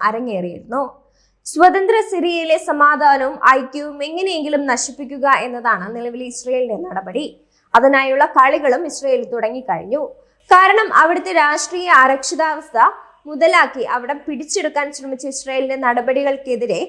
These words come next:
സിറിയയിൽ ശബ്ദമുയരുന്നത് തങ്ങൾക്ക് ഭീഷണിയാണെന്ന് ഇസ്രയേലിന് നന്നായി അറിയാം. തെക്കൻ സിറിയയിലെ ഡ്രൂസ് ജനതയുടെ സംരക്ഷകനായി സ്വയം അവതരിപ്പിച്ചും അവരുടെ സംരക്ഷണത്തിനായി സൈനികമായി ഇടപെടുമെന്ന് ഭീഷണിപ്പെടുത്തിയും ഇസ്രയേൽ സർക്കാർ രാജ്യത്തെ വിഭാഗീയ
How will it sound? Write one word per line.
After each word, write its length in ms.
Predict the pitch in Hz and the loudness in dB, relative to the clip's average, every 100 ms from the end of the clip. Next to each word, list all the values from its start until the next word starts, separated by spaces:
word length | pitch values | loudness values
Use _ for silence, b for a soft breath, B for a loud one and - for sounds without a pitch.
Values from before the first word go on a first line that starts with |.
| B B _ - | B B _ -2
സിറിയയിൽ 380 | 349 381 392 403 415 | 0 2 2 0 4
ശബ്ദമുയരുന്നത് 880 | 349 285 427 349 302 294 294 240 175 240 | 2 2 -4 -4 -2 -4 -2 -2 0 0
തങ്ങൾക്ക് 320 | 254 269 285 226 | -2 -4 -6 -6
ഭീഷണിയാണെന്ന് 680 | 285 330 - 359 285 269 247 | -6 -6 -4 0 0 0 -2
ഇസ്രയേലിന് 400 | 254 254 262 254 233 | -6 -8 -6 -6 -6
നന്നായി 420 | 220 240 262 208 - 185 | -6 -4 -4 -4 -4 -8
അറിയാം. 340 | 180 233 262 - _ _ _ _ - | -6 -6 -6 -10 _ _ _ _ 0
തെക്കൻ 260 | 339 415 427 427 | 2 2 2 0
സിറിയയിലെ 420 | 370 370 339 330 254 | -2 0 0 -2 -4
ഡ്രൂസ് 340 | 277 294 349 247 | -4 -6 -6 -6
ജനതയുടെ 500 | 302 285 277 277 277 - | -4 -2 0 0 0 -2
സംരക്ഷകനായി 720 | 262 254 269 - 294 262 226 226 | -4 -4 -4 -6 -2 -2 0 -4
സ്വയം 320 | 269 320 370 339 | -6 -4 0 2
അവതരിപ്പിച്ചും 600 | 262 254 277 269 247 214 370 b b - 339 | 4 4 0 -2 -10 -8 -10 b b 4 4
അവരുടെ 340 | 349 392 415 - - 269 311 | 6 0 -2 -2 -4 -4 -2
സംരക്ഷണത്തിനായി 840 | 294 302 302 330 311 311 233 247 - | -2 -4 -6 -6 -8 0 0 0 0
സൈനികമായി 640 | 311 294 330 339 330 302 269 | 0 0 -4 -6 -4 0 2
ഇടപെടുമെന്ന് 560 | 254 269 294 277 269 254 220 | 2 0 -4 -6 -6 -6 -6
ഭീഷണിപ്പെടുത്തിയും 800 | 269 330 370 381 269 240 196 196 220 | -6 -4 -4 0 2 2 -2 -6 -12
ഇസ്രയേൽ 340 | 247 254 269 277 | -4 -2 0 0
സർക്കാർ 260 | 240 247 262 254 | 0 2 4 2
രാജ്യത്തെ 320 | 233 - 269 247 | 0 -4 -8 -8
വിഭാഗീയ 680 | - 294 277 277 302 294 | 0 4 4 0 -6 -6